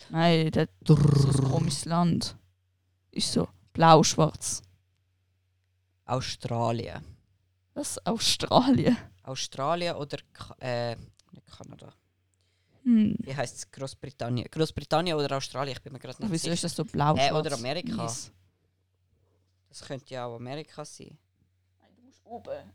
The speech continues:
Speaker 1: aber,
Speaker 2: Abe, aha, abe. Ja, wie bring ich das wieder raus? Entweder Amerika,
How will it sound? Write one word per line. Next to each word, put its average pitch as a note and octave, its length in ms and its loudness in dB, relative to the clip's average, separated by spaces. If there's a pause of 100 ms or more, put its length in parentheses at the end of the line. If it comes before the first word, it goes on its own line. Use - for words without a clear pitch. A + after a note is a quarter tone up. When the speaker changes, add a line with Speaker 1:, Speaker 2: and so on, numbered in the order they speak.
Speaker 1:
aber, E3 480 -14
Speaker 2:
Abe, B2+ 520 -8
aha, C#3 220 -6
abe. C3+ 360 -6 (1400)
Ja, C3+ 120 -20
wie C#3 80 -20
bring C#3+ 200 -20
ich D#3 120 -20
das - 160 -20
wieder C#3+ 140 -20
raus? C3+ 180 -16 (360)
Entweder D#3+ 400 -4
Amerika, D3 640 2